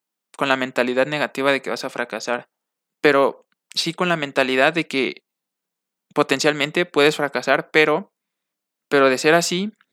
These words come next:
esta información te va a servir para que en un futuro no cometas esos errores, ¿ok? Es por eso que mi sugerencia es, aviéntate al ruedo, ve qué funciona, qué no,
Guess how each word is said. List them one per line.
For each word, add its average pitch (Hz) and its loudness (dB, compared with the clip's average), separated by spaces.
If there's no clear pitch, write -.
esta - -6
información 151 -4
te 151 2
va 139 6
a 139 2
servir 139 -6
para 127 2
que 127 -8
en 120 -6
un 127 -10
futuro 147 -2
no 131 -4
cometas 135 -6
esos 127 -8
errores, 101 -6
¿ok? 123 -10
Es 131 -10
por 147 0
eso 143 -2
que 127 -4
mi 127 -12
sugerencia 131 -6
es, 123 -6
aviéntate 139 0
al 123 0
ruedo, 160 2
ve 139 -2
qué 143 -10
funciona, 156 -8
qué 143 -6
no, 156 -6